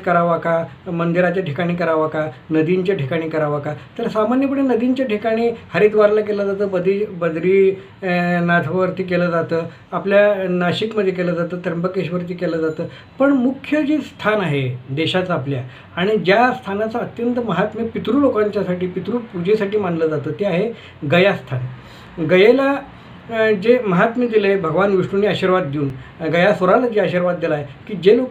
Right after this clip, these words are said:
तुझ्या ह्या ठिकाणी, अम, येऊन, अ, अ, अ, तिथं श्राद्ध पक्षाचा, अ, विधी करतील, त्या त्यांच्या सर्व पितरांना, अ,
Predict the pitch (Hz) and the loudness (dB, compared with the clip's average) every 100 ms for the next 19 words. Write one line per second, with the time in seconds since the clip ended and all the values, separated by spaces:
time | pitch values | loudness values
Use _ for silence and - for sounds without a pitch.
0 | - 214 214 190 202 202 208 220 220 185 | -2 2 2 2 0 -2 0 -2 -4 -4
1 | 170 170 170 180 208 175 190 202 202 190 | -2 -2 -4 -6 -2 0 0 -2 -8 -6
2 | 165 156 151 - - - 151 151 147 143 | -2 0 -2 -6 -20 -8 -4 -2 -2 -4
3 | 143 - - - 165 160 151 147 143 147 | -6 -10 -20 -18 -8 -4 -4 -4 -6 -10
4 | 190 175 160 185 190 - - 185 180 196 | -12 -8 0 2 0 -6 -8 0 2 2
5 | 233 220 - 196 190 202 214 196 180 165 | 0 0 2 2 2 2 2 0 -2 0
6 | 151 151 170 233 208 151 156 139 - - | -2 -2 0 2 2 2 -2 -4 -6 -16
7 | - 190 208 247 247 - - - - - | 0 4 4 2 -2 -10 -20 -20 -20 -20
8 | - 180 185 233 233 - 226 247 262 269 | -4 0 2 2 0 2 4 6 6 4
9 | - - - - 190 185 180 165 151 156 | 0 -12 -20 -2 2 4 2 0 -6 -10
10 | - - 185 175 | -20 -10 -2 0